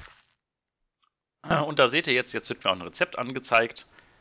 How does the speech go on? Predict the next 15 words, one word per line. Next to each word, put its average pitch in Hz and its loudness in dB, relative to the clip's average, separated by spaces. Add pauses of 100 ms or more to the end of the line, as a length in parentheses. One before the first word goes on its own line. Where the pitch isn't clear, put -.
(480)
Ja, - -6
es - -8
sieht 160 -6
eigentlich 143 -2
gleich - -2
aus, 143 -2
aber 113 4 (240)
ist 87 -8
es - -8
nicht. - -16 (1700)
Jetzt - -4
wollen 117 0
wir 104 2
mal 87 0
gucken. - -8